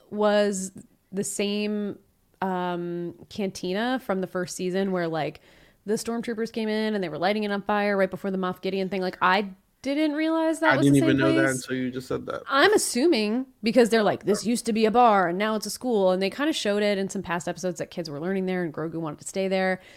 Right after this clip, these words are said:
Speaker 1: So I assume they just, like, souped it up and made it nicer. Um, but these pirates are just mad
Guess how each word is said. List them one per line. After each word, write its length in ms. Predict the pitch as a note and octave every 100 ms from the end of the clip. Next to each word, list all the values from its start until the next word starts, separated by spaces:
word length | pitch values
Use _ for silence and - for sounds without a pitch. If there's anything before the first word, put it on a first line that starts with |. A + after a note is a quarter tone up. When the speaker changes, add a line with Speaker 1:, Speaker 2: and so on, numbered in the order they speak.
| -
Speaker 1:
So 120 | G#3
I 40 |
assume 300 | G3+ A#3 A3
they 140 | G#3 F#3
just, 220 | F3+ -
like, 260 | D#3 D#3
souped 320 | - - F3+ E3+
it 60 |
up 180 | E3+ G3
and 80 | F3+
made 140 | E3
it 80 | D3+
nicer. 500 | D3 F#3 C#4+ D4+ D4 - - - -
Um, 480 | - G#3 G3 F#3 F3+ - _ - -
but 180 | C#4+
these 160 | C#4+ D4
pirates 380 | - C4 G4 G#4
are 100 | A#4
just 260 | D4 - - _ _ F#3+ F#3+ -
mad 1120 | F#3+ G3 G3+ A3+ D4+ F4 F4+ F4+ F4+ E4 -